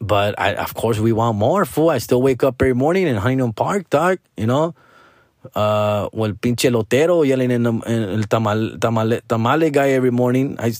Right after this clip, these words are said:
I still wake up to that, fool. And, uh, that's when I say, "Yeah, I haven't made it yet.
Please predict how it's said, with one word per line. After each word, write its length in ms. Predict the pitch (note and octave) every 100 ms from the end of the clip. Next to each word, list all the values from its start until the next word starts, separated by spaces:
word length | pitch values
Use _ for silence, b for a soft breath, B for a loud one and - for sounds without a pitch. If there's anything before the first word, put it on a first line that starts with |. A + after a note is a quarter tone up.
| -
I 140 | G#2+
still 240 | A2+ - C#3+
wake 200 | D#3 D#3
up 140 | F3+
to 120 | -
that, 240 | F3 A3 G#3
fool. 280 | F3+ F#3+ F3+ b b b b b b _
And, 640 | - - G#2 G#2 G2+ G2+ F#2+
uh, 460 | G#2 G2+ G2 F#2+ F#2 _ _ _
that's 180 | G#2 A2+
when 100 | D3
I 60 | B2+
say, 340 | - C3+ B2
"Yeah, 300 | - F#2 G2+ F2+ _ _ _
I 80 | F#2+
haven't 260 | F#2 F#2 F#2
made 200 | F#2 G2
it 60 |
yet. 200 | F2+ F#2+